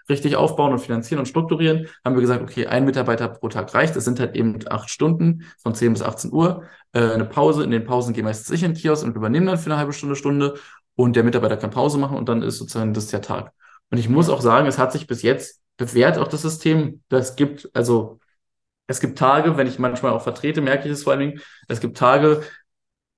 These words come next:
Speaker 1: wo, es kommt halt immer drauf, auf den Verkäufer drauf an, das muss man auch dazu sagen. Es ist wirklich, es ist, man kann so viel aus dem stationären Handel in den Online-Shop eigentlich übertragen,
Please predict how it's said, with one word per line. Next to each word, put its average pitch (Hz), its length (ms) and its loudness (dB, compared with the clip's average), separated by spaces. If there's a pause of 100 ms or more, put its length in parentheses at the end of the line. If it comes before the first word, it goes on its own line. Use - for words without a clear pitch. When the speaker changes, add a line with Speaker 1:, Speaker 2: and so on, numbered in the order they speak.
(300)
Speaker 1:
wo, 120 360 -6
es 131 180 0
kommt 175 160 6
halt 151 180 4
immer 160 100 6
drauf, 151 120 4
auf 135 180 0
den 143 140 -2
Verkäufer 175 340 4
drauf 170 140 4
an, 160 100 4
das 160 120 -2
muss 156 100 -2
man 147 100 -2
auch 165 60 2
dazu 165 240 -2
sagen. 151 200 4
Es 139 120 -8
ist 131 160 -8
wirklich, 165 400 4
es 123 100 -8
ist, 131 180 -14
man 135 140 -4
kann 139 220 0
so 175 160 2
viel 196 180 4
aus 139 140 0
dem 123 280 -4 (300)
stationären 143 520 4
Handel 160 240 6
in 131 100 0
den 127 100 0
Online-Shop 165 360 0
eigentlich 117 160 -6
übertragen, 117 640 2